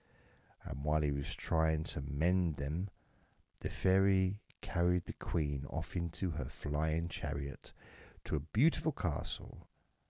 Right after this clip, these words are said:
where she was so kind to her. But, uh, for the loss of Delicia, the queen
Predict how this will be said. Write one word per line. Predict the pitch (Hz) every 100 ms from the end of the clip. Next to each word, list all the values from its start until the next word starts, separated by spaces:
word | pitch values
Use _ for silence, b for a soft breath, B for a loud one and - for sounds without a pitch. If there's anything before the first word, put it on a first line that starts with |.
| _ _ _ _ _ -
where | 69 69
she | - -
was | 64 64 -
so | - - 92 98 98
kind | - 90 80 80
to | -
her. | 73 71 67 67 - _ _ _ _ _ _ _ _ _ _ _ _ _ _ _ _ _ _ _ _ _ _ _ _ _ _ _ _ _ _ _ _ _ _ _ _
But, | 73 71 - - -
uh, | 71 69 76
for | - 78
the | 76
loss | 82 98 -
of | 82 76 -
Delicia, | 80 101 - 92 80
the | -
queen | - 90 92 92